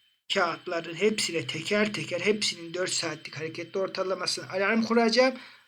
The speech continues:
Ama alarm kurmadan önce tabii dört saatlik hareketli ortalamaları çalışıyor mu? Dört saatlik hareketli ortalamalarından, e, dört saatlik hareketli ortalamaları al geldiği zaman, yani dört saatlik hareketli ortalamanın üstüne bir iki mum yaptığı zaman geçmişte yükselmiş mi?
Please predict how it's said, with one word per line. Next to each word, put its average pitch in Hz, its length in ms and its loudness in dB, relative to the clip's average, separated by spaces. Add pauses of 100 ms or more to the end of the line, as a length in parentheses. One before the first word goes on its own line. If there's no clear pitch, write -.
Ama 220 260 8
alarm 262 320 8
kurmadan 262 480 4
önce 196 240 0
tabii 202 260 0
dört 196 160 4
saatlik 196 400 0
hareketli 185 480 -2
ortalamaları 175 640 -2
çalışıyor 185 580 0
mu? 165 120 -10
Dört 160 140 -4
saatlik 175 420 -4
hareketli 170 420 -4
ortalamalarından, 180 1040 -2 (840)
e, 165 180 -2 (680)
dört 185 160 2
saatlik 185 380 2
hareketli 175 500 -2
ortalamaları 180 840 2 (380)
al 190 260 10
geldiği 180 420 2
zaman, 170 260 0
yani 165 180 -2
dört 165 120 2
saatlik 175 340 2
hareketli 165 380 -2
ortalamanın 160 480 -2
üstüne 151 360 -6
bir 175 60 -10
iki 165 260 -4
mum 170 200 -6
yaptığı 165 360 -2
zaman 151 340 -4
geçmişte 151 440 -2
yükselmiş 180 680 0
mi? 160 60 -10